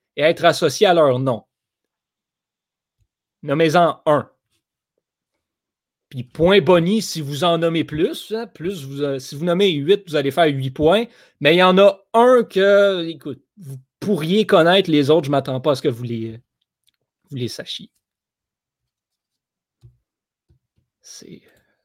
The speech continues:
ça risque d'être intéressant. Je peux vous donner un, un indice. Il y a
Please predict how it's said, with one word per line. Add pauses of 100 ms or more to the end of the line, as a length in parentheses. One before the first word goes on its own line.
(100)
ça
risque
d'être (680)
intéressant. (1000)
Je
peux
vous
donner
un,
un
indice.
Il
y
a